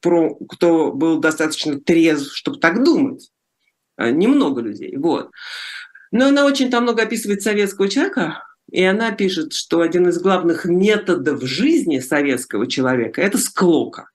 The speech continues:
И вот, конечно, глядя на существование русскоязычных соцсетей, ты видишь, что вот эта вещь, которую, значит, э,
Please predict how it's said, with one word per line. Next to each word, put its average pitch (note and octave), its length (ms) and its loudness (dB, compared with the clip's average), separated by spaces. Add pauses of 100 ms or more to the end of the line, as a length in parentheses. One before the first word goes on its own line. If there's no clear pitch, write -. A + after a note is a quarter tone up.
(800)
И F#3+ 60 4
вот, C4 220 2
конечно, B3 460 0
глядя G3+ 360 0
на F#3+ 100 0
существование F#3 1200 0
русскоязычных F#3+ 1080 -2
соцсетей, G#3 640 0
ты G#3 100 2
видишь, B3 260 2
что - 160 -2
вот G3 200 2
эта F#4 220 2
вещь, D3+ 520 -2 (460)
которую, C4+ 960 0
значит, G3 480 -2 (180)
э, - 240 -4